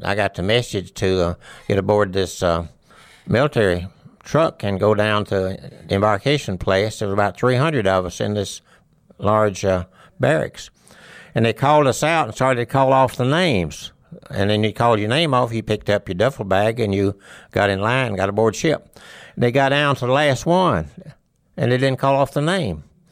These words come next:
And I was the last one. And I s-, and, and, you know, you didn't say much, but I said, "Sergeant, you maybe missed one." He said, "Soldier, going back in the barracks. We'll get you tomorrow."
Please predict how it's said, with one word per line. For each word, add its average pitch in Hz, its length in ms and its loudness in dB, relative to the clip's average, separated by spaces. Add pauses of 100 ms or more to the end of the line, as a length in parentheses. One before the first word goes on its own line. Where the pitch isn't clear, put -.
And 113 160 -2
I 147 140 0
was 135 160 -2
the 117 100 -2
last 131 380 0
one. 156 360 -2 (800)
And 110 180 0
I 110 100 0
s-, 110 140 -4 (120)
and, 117 360 0
and, 117 160 0
you 139 60 2
know, 120 160 2
you 127 100 0
didn't 139 160 -4
say 170 220 0
much, 151 260 2
but 123 140 2
I - 20 0
said, 107 260 -2
"Sergeant, 160 360 -2
you 117 180 -2
maybe 160 320 0
missed 170 320 0
one." 131 220 2
He 110 120 -2
said, 92 180 -10
"Soldier, 117 340 0
going 104 240 2
back 110 160 0
in 110 60 -6
the 104 40 -6
barracks. 101 380 -2
We'll 107 100 -6
get 107 180 0
you 120 120 2
tomorrow." 104 420 0